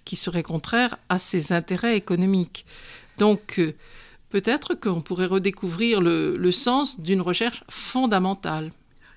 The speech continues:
En tout cas, c'est la <laughs> conséquence pratique que je lis de ses propos. Et il évoque aussi,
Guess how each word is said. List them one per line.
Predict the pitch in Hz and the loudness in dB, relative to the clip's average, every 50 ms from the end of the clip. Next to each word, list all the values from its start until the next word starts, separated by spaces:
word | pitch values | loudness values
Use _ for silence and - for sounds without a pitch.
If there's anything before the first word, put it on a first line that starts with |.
| - _ - - - - | -20 _ -20 -18 -14 -12
En | 165 | -12
tout | - - 160 | -10 -10 -6
cas, | - 190 208 | -2 -2 0
c'est | - - - - 180 | 0 0 -2 0 0
la | 170 165 165 170 165 - | 2 2 0 0 -2 -4
<laughs> | - - 175 | -8 -4 -2
conséquence | 233 226 226 - - 226 - - 208 - - | 0 0 0 -2 -4 -6 -4 -4 -2 -2 -4
pratique | - - 185 - - - - 208 | -4 -6 -8 -6 -6 -8 -6 -4
que | - 180 | -2 -2
je | 160 156 165 | -2 -2 -2
lis | 160 170 202 233 - - - - - - - - - - - - - - | -4 -4 -4 -4 -6 -8 -12 -18 -18 -18 -18 -20 -20 -20 -20 -18 -12 -4
de | 175 190 196 | 0 0 0
ses | 190 - 262 | 2 0 0
propos. | 254 - - 214 208 - - 156 143 - - - - - - - - _ - - - - - _ _ - _ - - | 0 2 2 2 2 2 -2 -4 -4 -4 -8 -16 -20 -20 -20 -20 -20 _ -20 -20 -20 -20 -20 _ _ -20 _ 2 4
Et | 233 247 - - - _ _ - | 4 4 4 0 -6 _ _ -2
il | 240 247 233 | 2 4 6
évoque | 214 185 170 170 - - | 6 6 4 2 0 0
aussi, | 170 170 - - - - 254 262 285 285 - | -2 -4 -4 -4 -4 0 2 2 2 2 -2